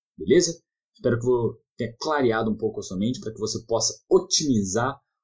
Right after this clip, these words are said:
o podcast como forma de absorção de conteúdo, como forma de aprendizado, de estudo,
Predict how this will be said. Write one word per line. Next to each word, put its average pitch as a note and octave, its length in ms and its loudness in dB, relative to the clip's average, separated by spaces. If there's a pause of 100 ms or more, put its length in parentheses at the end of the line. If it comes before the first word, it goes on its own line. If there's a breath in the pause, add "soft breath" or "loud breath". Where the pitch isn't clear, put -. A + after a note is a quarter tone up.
o G#2 200 -4
podcast - 580 -4
como C3+ 240 0
forma G#2 400 0
de G2 100 -2
absorção G#2 520 -4
de F#2+ 100 -6
conteúdo, G#2+ 540 -4
como G#2 200 -4
forma G2+ 400 -4
de G2 300 -6 (100)
aprendizado, G#2+ 1080 0
de F#2+ 140 -4
estudo, F3+ 540 -2